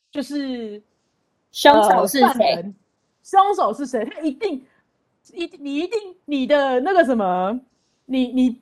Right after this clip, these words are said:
Speaker 1: 你帮忙辩护的对象一定都是受到冤枉的。对，那你就要去找出为什么他是被冤枉的证据，然后他会，就是，或是说你要去找出真正的犯人。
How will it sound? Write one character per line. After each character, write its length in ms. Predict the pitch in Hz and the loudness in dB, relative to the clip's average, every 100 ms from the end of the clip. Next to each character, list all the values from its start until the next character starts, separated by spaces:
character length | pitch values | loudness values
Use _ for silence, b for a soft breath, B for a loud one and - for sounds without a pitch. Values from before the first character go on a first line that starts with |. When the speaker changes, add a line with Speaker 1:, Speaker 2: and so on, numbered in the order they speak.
| _ | _
Speaker 1:
你 160 | 311 285 | -2 0
帮 160 | 233 415 427 | 2 0 4
忙 240 | 269 269 | 2 2
辩 220 | 302 370 311 | -2 -4 -2
护 160 | 359 | -2
的 100 | 254 | -2
对 220 | 247 285 | 0 0
象 200 | 262 285 220 | 0 -4 -6
一 120 | 277 | -6
定 200 | 294 349 | -4 -2
都 140 | 302 285 | 2 2
是 100 | 302 | 0
受 200 | 294 247 | 0 4
到 160 | 233 | 4
冤 140 | 214 208 | 2 -4
枉 220 | 185 156 | -6 -6
的。 220 | 180 277 - _ _ _ | -4 -4 -6 _ _ _
对， 300 | - 185 226 _ _ | -2 -2 -6 _ _
那 140 | 392 | -6
你 160 | 427 285 | -2 -2
就 80 | 196 | 4
要 120 | 359 | 4
去 100 | 370 | 4
找 260 | - 247 208 | 2 4 4
出 380 | 214 285 285 294 b - | 2 -2 -4 -8 b -4
为 140 | 403 | -2
什 140 | 311 247 | -2 -4
么 280 | 196 185 | -4 -4
他 280 | 190 285 285 | -4 0 0
是 160 | 294 311 | 0 -4
被 220 | 269 269 | 2 2
冤 200 | 233 247 | 2 -4
枉 200 | 247 180 | -6 -6
的 80 | 175 | -8
证 280 | 175 247 208 | 0 -2 0
据， 340 | 240 220 262 - _ _ _ | -8 -10 -10 -14 _ _ _
然 140 | 277 | 4
后 60 | 403 | 4
他 160 | 381 | 4
会， 260 | 427 415 330 - _ | 2 0 -2 -8 _
就 120 | _ 359 | _ -2
是， 160 | 415 | 0
或 180 | 370 427 | 2 2
是 80 | 381 | 2
说 160 | 359 | 0
你 80 | 330 | 2
要 100 | 226 | 2
去 120 | 311 | 2
找 160 | 269 - | 2 0
出 120 | 254 | -2
真 220 | 254 233 | -2 0
正 140 | 233 226 | 0 -2
的 100 | 180 | -2
犯 240 | - 185 | -4 -6
人。 180 | 170 233 | -8 -12